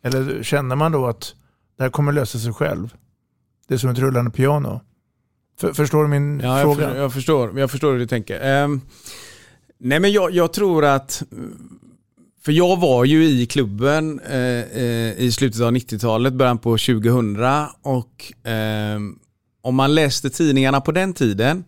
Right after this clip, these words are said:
Speaker 1: Mm.
Speaker 2: så var ju de mesta rubrikerna här i Göteborg i alla fall hur överlägsna R I K är.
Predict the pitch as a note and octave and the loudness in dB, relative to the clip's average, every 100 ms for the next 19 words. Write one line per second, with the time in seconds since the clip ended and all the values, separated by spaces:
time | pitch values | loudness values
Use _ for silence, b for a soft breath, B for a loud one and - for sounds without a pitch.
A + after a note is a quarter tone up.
0 | - A#2+ B2 F3 - - B2+ B2 B2 - | -12 -8 -6 -6 -6 -2 2 2 0 -4
1 | _ _ B2 B2 A#2+ A#2+ A#2+ C3+ - - | _ _ -6 -2 2 2 2 2 0 0
2 | B2 C#3+ C#3+ A2 A#2 A#2 A#2 G#2+ G#2+ A#2 | 2 2 0 0 0 0 2 0 -2 -2
3 | C3 C#3 C3+ C3+ B2+ G#2+ F#2+ G2 C3 B2 | 0 0 0 0 0 -2 -2 0 2 2
4 | A#2 A2 A2+ C3+ A2+ G2+ G#2+ F#2+ - C3+ | 0 -2 -2 0 0 0 -2 -4 -2 0
5 | C3 A2+ B2+ C3+ A#2+ | 0 0 0 -2 -2